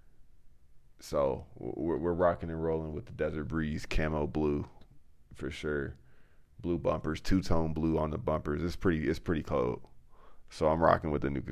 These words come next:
with the new sticks, and I have a build. I have a build that I'm excited about. My first iteration, I said, "Hey, I'm either going big guard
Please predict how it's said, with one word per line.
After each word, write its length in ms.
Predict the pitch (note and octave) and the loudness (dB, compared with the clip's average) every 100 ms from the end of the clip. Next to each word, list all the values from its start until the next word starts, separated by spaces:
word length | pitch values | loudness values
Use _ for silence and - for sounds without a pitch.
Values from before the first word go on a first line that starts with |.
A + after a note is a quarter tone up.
| B1 | -6
with 140 | - - | -4 -4
the 80 | |
new 140 | D2 C2 | -2 -2
sticks, 480 | - C#2 B1+ - - | 0 0 0 0 -4
and 100 | - | 0
I 60 | E2 | 4
have 180 | F#2+ G#2 | 6 6
a 60 | |
build. 440 | E2 F#2+ F2 - - - - - - - - - - - - - - - E2 | 6 6 6 4 -4 -16 -12 -12 -12 -14 -16 -16 -16 -18 -14 -12 -12 -4 10
I 40 | |
have 140 | A2 | 10
a 40 | A#2+ | 12
build 220 | G#2+ G#2 | 10 10
that 100 | F2+ | 8
I'm 140 | F2 | 4
excited 420 | D#2+ - E2+ E2 D2 | 2 4 6 4 0
about. 340 | - A1+ G1+ - - - - - | 0 0 0 -10 -18 -20 -20 -10
My 140 | - F2 | 0 0
first 340 | - A#2+ A#2+ | 6 6 8
iteration, 520 | G#2+ F2 E2 D#2+ D#2 | 6 6 4 2 -2
I 80 | D2+ | -2
said, 220 | E2 E2+ | 0 4
"Hey, 240 | - F#2 F2 | 6 8 6
I'm 140 | F#2+ | 4
either 160 | A#2 A2+ | 0 0
going 380 | G#2+ F2 E2 F2 | 0 0 -2 0
big 260 | F#2 G2 | 0 2
guard 540 | F#2 E2+ E2+ D#2+ E2 | 2 2 4 2 -2